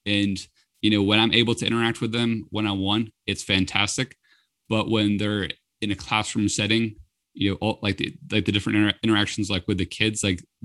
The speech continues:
with the other kids, that they just can't handle it. And I think there's a kind of, like, maybe even a,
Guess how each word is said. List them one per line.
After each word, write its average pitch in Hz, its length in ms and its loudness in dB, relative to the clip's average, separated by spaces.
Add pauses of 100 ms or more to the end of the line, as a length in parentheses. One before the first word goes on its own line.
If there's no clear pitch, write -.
with 104 140 2
the 104 60 2
other 104 140 2
kids, 107 260 -2
that 98 200 -4
they 95 120 2
just 92 220 -2
can't 90 140 -4
handle 90 280 -2
it. 87 100 -6 (240)
And 117 80 4
I 113 40 2
think 147 140 2
there's 165 200 4
a 135 40 0
kind 127 220 0
of, 113 100 -2
like, 101 380 0 (640)
maybe 113 280 2
even 104 200 2
a, 98 80 -2